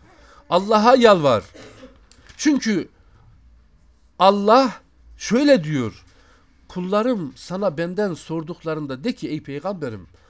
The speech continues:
ben onlara yakınım. Bana dua edince dua edenin du-, duasına icabet ederim. O halde onlar da benim davetime uysunlar, bana iman etsinler ki doğru yolu bulalar." Ki Bakara suresi yüz seksen altıncı ayet bu.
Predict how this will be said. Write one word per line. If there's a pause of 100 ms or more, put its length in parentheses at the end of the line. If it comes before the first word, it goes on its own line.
(220)
ben
onlara
yakınım. (640)
Bana
dua
edince
dua
edenin
du-,
duasına
icabet
ederim. (840)
O
halde
onlar
da
benim
davetime
uysunlar, (300)
bana
iman
etsinler
ki
doğru
yolu
bulalar." (140)
Ki
Bakara
suresi
yüz
seksen
altıncı
ayet (100)
bu.